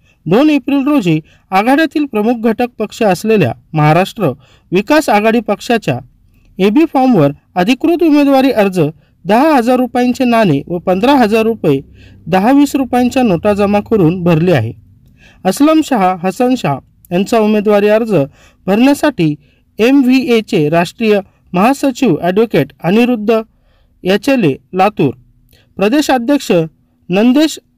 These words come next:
आंबाडकर अमरावती, संयोजक advocate सतीशचंद्र रोठे पाटील, आझाद हिंद शेतकरी संघटनेचे प्रदेश महासचिव संजय एंडोल, ह भ प गजानन महाराज झांबरे पाटील यासह वारकरी संप्रदायाचे बहुसंख्य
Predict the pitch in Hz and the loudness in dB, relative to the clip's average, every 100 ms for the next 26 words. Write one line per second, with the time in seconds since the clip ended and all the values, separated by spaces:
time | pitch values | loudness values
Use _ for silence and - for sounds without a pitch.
0 | _ _ _ - 180 214 247 247 160 123 | _ _ _ -4 0 2 2 0 -4 -6
1 | 143 _ _ _ - 185 220 247 233 123 | -10 _ _ _ -6 -2 0 0 -2 -6
2 | 117 - _ _ 214 214 254 202 156 143 | -8 -16 _ _ 0 2 2 0 -2 -4
3 | 180 185 254 247 160 - _ _ - 202 | -4 -2 -2 0 -2 -2 _ _ -6 -2
4 | 311 285 277 254 254 247 196 220 220 208 | -2 0 0 0 0 2 2 0 0 -2
5 | 135 117 - _ _ _ 170 202 294 285 | -2 -8 -12 _ _ _ -2 0 2 2
6 | 285 294 269 233 262 262 262 226 233 240 | 2 0 -4 -4 -4 -2 -2 -2 -2 -2
7 | 285 - 147 135 - - _ 190 214 294 | -4 -2 -2 -4 -12 -20 _ -2 0 0
8 | 269 240 240 240 233 170 147 - 175 185 | 0 0 0 -2 -2 -2 -2 -2 -4 0
9 | 208 202 _ _ - 214 247 175 131 143 | 0 -2 _ _ -2 0 2 2 0 -8
10 | _ _ _ 202 254 269 269 247 156 190 | _ _ _ -2 2 0 0 0 0 -2
11 | 190 208 214 214 196 196 202 - _ _ | -2 -2 -2 -2 -2 0 0 -2 _ _
12 | 165 170 190 254 233 156 123 - _ - | -2 0 2 2 0 -2 -6 -10 _ -20
13 | - 220 294 294 185 180 190 220 254 269 | -4 0 0 2 2 2 0 0 -2 -2
14 | 262 202 220 220 220 214 226 202 180 226 | -2 -4 -2 0 0 0 -2 -2 -2 0
15 | 233 262 139 | 0 0 -2